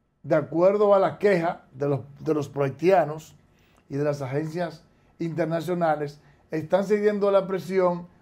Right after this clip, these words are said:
de que están violando sus derechos fundamentales, el derecho a estudiar. Pero entonces se lo están negando ese mismo derecho a un dominicano, porque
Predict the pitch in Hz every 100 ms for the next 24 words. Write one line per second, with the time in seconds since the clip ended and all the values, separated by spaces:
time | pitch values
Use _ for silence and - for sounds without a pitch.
0 | _ - 147 156 147 147 165 180 190 165
1 | 180 160 160 151 135 131 131 143 143 127
2 | 131 131 131 120 143 131 123 120 _ _
3 | _ _ 156 156 143 151 165 180 180 165
4 | 147 143 127 117 113 104 - _ _ _
5 | _ _ _ _ _ _ _ _ _ _
6 | - 190 185 151 185 190 208 208 - _
7 | _ _ _ _ _ _ _ _ _ _
8 | - 196 190 202 208 214 208 226 220 180
9 | 220 220 170 160 202 190 196 196 196 196
10 | 196 196 208 247 226 208 175 147 123 -
11 | - _ _ _ _ _ _ _ _ _
12 | _ - 165 175 175 160